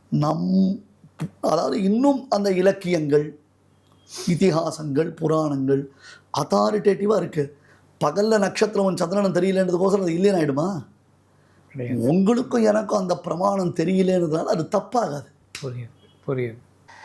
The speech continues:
Speaker 2: சரி.
Speaker 1: இதை ஏத்துட்டு தான் போகணும்.
Speaker 2: <laughs> ஓகே, ரைட். இப்போ, அஹ், அஹ், அனுமன் சுவாமியை வழிபடுவதற்கு, அஹ், எளிமையாக வழிபடுறதுக்கு, உபாசனை பண்றதுக்கு
Speaker 1: ம்.
Speaker 2: என்ன பண்ணலாம்?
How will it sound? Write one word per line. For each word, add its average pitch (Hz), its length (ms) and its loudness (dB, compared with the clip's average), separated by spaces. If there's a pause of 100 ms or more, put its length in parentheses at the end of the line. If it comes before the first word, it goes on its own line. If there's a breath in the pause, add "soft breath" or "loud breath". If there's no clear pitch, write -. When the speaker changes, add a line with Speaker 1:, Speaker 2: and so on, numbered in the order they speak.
(220 loud breath)
Speaker 2:
சரி. - 220 -4
Speaker 1:
இதை 185 220 4
ஏத்துட்டு 175 300 0
தான் 160 180 -2
போகணும். 151 140 -12 (180)
Speaker 2:
<laughs> 165 200 -2
ஓகே, 151 640 -2
ரைட். 139 300 -4 (520 loud breath)
இப்போ, 170 400 -2 (180)
அஹ், 123 400 -4 (460)
அஹ், 131 160 -2
அனுமன் 175 460 2
சுவாமியை 143 500 -2 (380)
வழிபடுவதற்கு, 147 920 0 (380)
அஹ், 127 320 -4
எளிமையாக 175 680 2 (240)
வழிபடுறதுக்கு, 135 640 -2
உபாசனை 127 500 -4
பண்றதுக்கு 120 500 -8 (180)
Speaker 1:
ம். 131 160 -6 (600)
Speaker 2:
என்ன 127 260 -8
பண்ணலாம்? - 300 -20